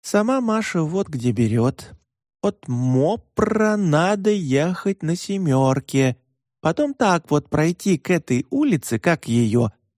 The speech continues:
Красноармейская, подсказывает бабушка. "Да нет, какое там?" недовольно отвергает Маша.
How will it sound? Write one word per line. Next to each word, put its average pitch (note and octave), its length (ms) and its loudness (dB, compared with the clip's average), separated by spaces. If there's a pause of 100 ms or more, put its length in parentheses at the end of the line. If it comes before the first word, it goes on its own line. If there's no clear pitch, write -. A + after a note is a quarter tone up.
(400)
Красноармейская, F3+ 1300 -2 (160)
подсказывает G#2 680 -4
бабушка. G2 500 -8 (500)
"Да C3+ 180 0
нет, G#3+ 600 2
какое A3 680 0
там?" F3+ 580 2
недовольно B2+ 520 2
отвергает B2+ 520 0
Маша. B2 340 2